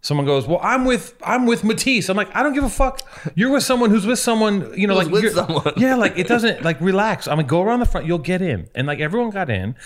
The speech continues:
Speaker 1: It was all good. And people, people were like, the urgency to get in that party is as if you're giving away, like, you know,
Speaker 2: Free
Speaker 1: gold
Speaker 2: money.
Speaker 1: bars. Yeah, there's gold bars inside. There's a new career. Or, or, or if you don't get in, the outside is gonna turn to lava. That's the vibe, right?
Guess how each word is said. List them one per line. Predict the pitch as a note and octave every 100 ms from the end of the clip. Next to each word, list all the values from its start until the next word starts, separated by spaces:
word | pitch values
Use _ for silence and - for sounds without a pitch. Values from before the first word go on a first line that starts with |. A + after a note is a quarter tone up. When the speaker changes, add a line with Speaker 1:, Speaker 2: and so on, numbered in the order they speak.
| - -
Speaker 1:
It |
was | C3 A#2+
all | B2 F#3+ F3
good. | G#2 F#2+ C3 - - -
And | B2 C3+
people, | A#2+ F3+ F#3 F3
people | - D3+ E3+
were | F#3+
like, | E3+ D3+ - _ _ _ -
the | A#2+ B2+
urgency | C3 E3 G3+ F#3+ F#3+
to | D#3+
get | C#3+ D3+
in | D3
that | C3+ F#2+
party | B2 C3+ D3 D#3
is | A#2 -
as | B2 G#2
if | A#2+ A#2 - - - _
you're | G#2+
giving | A#2 D#3
away, | D3 C#3 C3+
like, | B2 A2+ A2
you | B2+
know, | A2 F#2+
Speaker 2:
Free | F2 A#2
Speaker 1:
gold | G#2+ C3+ F3
Speaker 2:
money. | C3+
Speaker 1:
bars. | A#2+ B2 B2 B2
Yeah, | C3+ G#2
there's | G2
gold | G2+ D#3+ F3+
bars | E3+ E3 D3
inside. | C3+ C#3+ C#3+ C#3
There's | A#2+ G#2
a |
new | A#2+ D#3+
career. | - C#3+ C#3 C#3+ C3+ C#3 B2+ - - - -
Or, | C#3 E3 D#3+
or, | - E3 G#3 G3+
or | F#3+ G3
if | G3
you | F3+
don't | F3+ F#3+
get | F3 F3
in, | E3+ D#3 D3+ -
the | B2+ A#2+ C#3+
outside | E3 -
is | D3+
gonna | B2+ C3
turn | C#3
to | B2+
lava. | A2 A2 G2 E2 - -
That's | B2+ A#2+
the | B2
vibe, | G#2+ F2 D#2+ -
right? | G2 G#2+ -